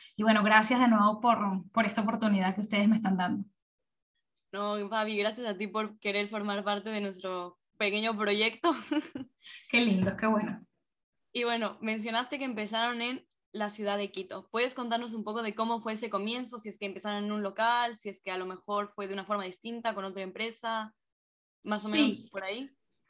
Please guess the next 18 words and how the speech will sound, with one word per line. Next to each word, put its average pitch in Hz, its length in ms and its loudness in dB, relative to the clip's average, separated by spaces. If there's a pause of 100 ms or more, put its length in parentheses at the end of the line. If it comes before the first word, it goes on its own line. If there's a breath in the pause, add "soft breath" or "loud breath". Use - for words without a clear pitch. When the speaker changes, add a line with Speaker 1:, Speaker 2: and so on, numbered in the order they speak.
Speaker 1:
Sí, 262 400 4
mira, 202 260 0
te, - 140 -6
te 233 260 2
hago 285 580 10
un 294 440 10
resumen 277 600 6
breve. 220 440 2
Nosotros 220 440 0
llegamos 220 520 4
a, 233 220 6
al 214 140 -2
Ecuador 202 500 6
aproximadamente 208 840 4
hace, 196 640 2 (320 loud breath)
este, 196 540 2
diez 214 260 4
años. 269 480 12